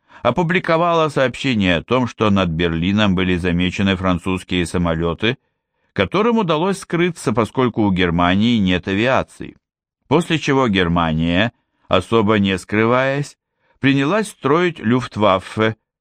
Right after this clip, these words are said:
поначалу под названием "полицейские самолеты". Конец примечания. Никто этому не поверил, и меньше всего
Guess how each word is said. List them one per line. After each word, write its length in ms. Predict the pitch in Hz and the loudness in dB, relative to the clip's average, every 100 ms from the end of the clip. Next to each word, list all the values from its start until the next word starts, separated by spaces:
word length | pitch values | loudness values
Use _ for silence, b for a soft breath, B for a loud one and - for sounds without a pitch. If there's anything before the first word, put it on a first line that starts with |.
| _ _ | _ _
поначалу 540 | 113 113 98 151 160 | 2 2 2 0 0
под 160 | 123 120 | 0 0
названием 800 | 107 98 95 110 101 101 104 101 _ _ _ - | 2 0 0 2 2 2 0 -2 _ _ _ 0
"полицейские 1000 | 123 117 113 - 98 90 - - 107 104 | 2 2 -2 0 2 0 -2 -2 0 0
самолеты". 840 | - 104 107 107 104 98 110 104 _ _ _ _ _ _ _ _ _ - | 0 2 2 2 0 0 0 -2 _ _ _ _ _ _ _ _ _ 0
Конец 640 | 107 98 104 110 - - _ | 2 4 2 0 -4 -16 _
примечания. 960 | 107 104 101 - 95 95 95 95 95 _ _ _ _ _ _ _ _ _ _ _ _ _ _ _ _ _ _ _ _ _ _ - | 2 4 2 2 2 2 0 0 -4 _ _ _ _ _ _ _ _ _ _ _ _ _ _ _ _ _ _ _ _ _ _ 0
Никто 540 | 131 123 - 196 214 | 0 0 0 0 2
этому 440 | - 156 165 151 131 | 0 0 0 2 2
не 240 | 104 98 | 2 2
поверил, 680 | 85 123 123 139 147 175 180 _ _ _ B B | 0 0 0 -2 -2 -4 -4 _ _ _ B B
и 100 | 110 | 2
меньше 360 | 113 202 226 226 | 2 2 0 -2
всего 500 | - 196 196 202 | 0 0 2 0